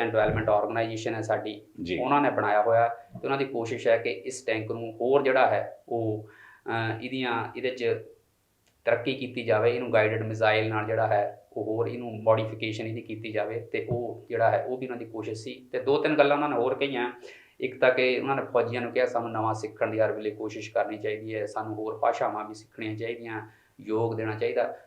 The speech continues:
Speaker 1: ਸੋ ਪ੍ਰਧਾਨ ਮੰਤਰੀ ਹਮੇਸ਼ਾ ਉਹਨਾਂ ਦਾ ਜਿਹੜਾ ਹੈ ਮੈਸੇਜ ਹੁੰਦਾ ਹੈ, ਜਿਹੜਾ ਉਹ ਕੋਸ਼ਿਸ਼ ਕਰਦੇ ਆ ਲੋਕਾਂ ਨੂੰ ਤਰ੍ਹਾਂ ਤਰ੍ਹਾਂ ਨਾਲ ਦੇਣ ਦੀ। ਸੋ ਇਸ ਬਾਰੇ ਉਹਨਾਂ ਨੇ ਕੀਤਾ।
Speaker 2: ਕੀਤਾ ਹੈ, ਲੇਕਿਨ ਉਹਨਾਂ ਨੇ ਇੱਕ ਭਾਸ਼ਣ ਦੇ ਵਿੱਚ ਕਿਹਾ ਵੀ, "ਮੇਰੀ ਖੁਸ਼ੀ ਦੁੱਗਣੀ ਹੋ ਜਾਂਦੀ ਹੈ ਜਦੋਂ ਮੈਂ ਤੁਹਾਡੇ ਮੂੰਹ ਦੇ ਉੱਤੇ ਖੁਸ਼ੀ ਵੇਖਦਾ ਹਾਂ, ਵੀ
Speaker 1: ਬਿਲਕੁਲ।
Speaker 2: ਜਿੰਨੀ ਖੁਸ਼ੀ ਤੁਹਾਡੇ ਮੂੰਹ ਤੇ ਹੁੰਦੀ ਹੈ, ਉਹਦੇ ਨਾਲ ਦੁੱਗਣੀ ਮੇਰੇ ਤੇ ਹੋ ਜਾਂਦੀ ਹੈ।" ਹੁਣ ਮੈਂ ਥੋੜ੍ਹੀ ਜਿਹੀ ਗੱਲ ਇਹਦੇ ਤੋਂ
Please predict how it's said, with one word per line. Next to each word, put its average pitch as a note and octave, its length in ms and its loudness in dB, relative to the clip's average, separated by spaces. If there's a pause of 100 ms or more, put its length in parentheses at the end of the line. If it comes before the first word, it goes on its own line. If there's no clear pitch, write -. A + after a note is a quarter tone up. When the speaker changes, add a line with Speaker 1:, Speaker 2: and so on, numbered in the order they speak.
Speaker 1:
ਸੋ E3+ 100 6
ਪ੍ਰਧਾਨ F3 300 8
ਮੰਤਰੀ D#3+ 340 2
ਹਮੇਸ਼ਾ C#3+ 720 4
ਉਹਨਾਂ C#3+ 200 0
ਦਾ C3+ 120 4
ਜਿਹੜਾ B2+ 220 4
ਹੈ B2+ 100 4
ਮੈਸੇਜ G#2+ 440 -2
ਹੁੰਦਾ G#2 240 0
ਹੈ, - 220 0 (180)
ਜਿਹੜਾ B2 160 2
ਉਹ - 100 -2
ਕੋਸ਼ਿਸ਼ A2 360 -4
ਕਰਦੇ A2 300 2
ਆ - 20 6
ਲੋਕਾਂ G#2+ 380 0
ਨੂੰ A2 100 -6
ਤਰ੍ਹਾਂ B2+ 240 2
ਤਰ੍ਹਾਂ A2 160 2
ਨਾਲ G#2 140 -10
ਦੇਣ G#2 120 -6
ਦੀ। - 100 -16 (420)
ਸੋ B2 60 0
ਇਸ A#2+ 200 4
ਬਾਰੇ G#2 180 2
ਉਹਨਾਂ A#2 180 -6
ਨੇ A#2+ 80 -6
ਕੀਤਾ। - 380 -14
Speaker 2:
ਕੀਤਾ A#2 300 2
ਹੈ, D#2+ 100 0
ਲੇਕਿਨ A#2 240 6
ਉਹਨਾਂ C#3+ 160 12
ਨੇ D3+ 80 8
ਇੱਕ C#3+ 100 4
ਭਾਸ਼ਣ C3 280 12
ਦੇ C3 120 10
ਵਿੱਚ C3+ 180 8
ਕਿਹਾ B2+ 220 8
ਵੀ, D3+ 100 6
"ਮੇਰੀ C3 260 6
ਖੁਸ਼ੀ C#3 280 2
ਦੁੱਗਣੀ B2 320 4
ਹੋ C3+ 80 12
ਜਾਂਦੀ A#2+ 320 8
ਹੈ C3 40 12
ਜਦੋਂ A2+ 240 6
ਮੈਂ A#2 160 6
ਤੁਹਾਡੇ A2 360 10
ਮੂੰਹ G#2+ 200 2
ਦੇ G#2+ 120 4
ਉੱਤੇ G2 460 4 (300)
ਖੁਸ਼ੀ B2 380 8
ਵੇਖਦਾ F2 360 4
ਹਾਂ, G#2+ 100 6
ਵੀ - 20 4
Speaker 1:
ਬਿਲਕੁਲ। G2+ 180 4
Speaker 2:
ਜਿੰਨੀ A#2+ 180 4
ਖੁਸ਼ੀ B2 260 0
ਤੁਹਾਡੇ G#2+ 280 10
ਮੂੰਹ G#2+ 220 4
ਤੇ A#2 60 2
ਹੁੰਦੀ G2+ 260 4
ਹੈ, B2 40 8
ਉਹਦੇ A#2 200 4
ਨਾਲ A2 180 8
ਦੁੱਗਣੀ F2 260 -2
ਮੇਰੇ E2+ 200 -4
ਤੇ D#2 80 -4
ਹੋ C#2 60 -4
ਜਾਂਦੀ C#2+ 240 -12
ਹੈ।" - 100 -10
ਹੁਣ B2 100 2
ਮੈਂ C#3 100 8
ਥੋੜ੍ਹੀ G#3 320 6
ਜਿਹੀ D#3+ 120 2
ਗੱਲ A#2+ 160 8
ਇਹਦੇ A#2 140 2
ਤੋਂ A#2 240 4